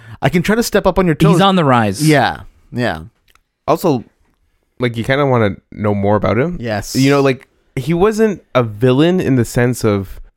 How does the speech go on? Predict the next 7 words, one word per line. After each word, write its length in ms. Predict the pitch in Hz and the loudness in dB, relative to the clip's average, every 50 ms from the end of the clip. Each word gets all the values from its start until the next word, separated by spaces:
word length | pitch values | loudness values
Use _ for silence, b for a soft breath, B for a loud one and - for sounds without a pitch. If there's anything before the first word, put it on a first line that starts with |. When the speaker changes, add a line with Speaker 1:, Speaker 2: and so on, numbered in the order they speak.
| _ _ _ _ _ | _ _ _ _ _
Speaker 3:
like, 180 | - 107 104 - | -6 -6 -4 -2
other 220 | - 104 107 110 101 | -2 0 0 0 0
Penguins. 720 | - - - 131 151 156 131 110 101 95 98 95 - - | 0 -2 0 0 0 2 2 0 0 0 -4 -8 -8 -4
Like, 240 | - 120 120 - - - | -2 -2 -2 -2 -6 -8
I 60 | 131 | -6
kinda, 300 | - 170 180 185 185 185 | -2 -2 0 0 0 2
like, 340 | 180 175 170 151 - - | 2 2 0 0 -4 -12